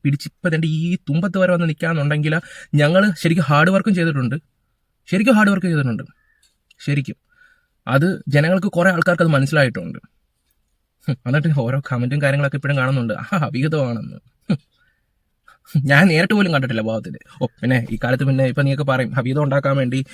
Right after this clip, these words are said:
ആ, നേരിട്ട് കാണേണ്ട ആവശ്യമൊന്നും ഇല്ലല്ലോ എന്നുള്ള രീതിയിലാണ്. പക്ഷേ എൻ്റെ കൂടെ, എൻ്റെ കൂടെ ഇപ്പം ഈ റിയാക്ഷൻസ് വീഡിയോ ചെയ്യുന്നവരൊക്കെ ഉണ്ട്,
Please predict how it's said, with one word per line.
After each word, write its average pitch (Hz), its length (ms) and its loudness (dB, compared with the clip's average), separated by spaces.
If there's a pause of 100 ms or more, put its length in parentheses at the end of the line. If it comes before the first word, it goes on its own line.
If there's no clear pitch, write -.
(160)
ആ, 127 60 -2
നേരിട്ട് 135 280 2
കാണേണ്ട 135 240 4
ആവശ്യമൊന്നും 135 340 0
ഇല്ലല്ലോ 113 240 -2
എന്നുള്ള - 220 -8
രീതിയിലാണ്. - 320 -12 (140)
പക്ഷേ 147 180 2
എൻ്റെ 165 220 6
കൂടെ, 175 240 4 (340)
എൻ്റെ 165 140 4
കൂടെ 170 240 2
ഇപ്പം 170 220 2
ഈ 147 80 0 (120)
റിയാക്ഷൻസ് 143 460 -2
വീഡിയോ 139 200 0
ചെയ്യുന്നവരൊക്കെ 131 500 -2
ഉണ്ട്, 120 120 -4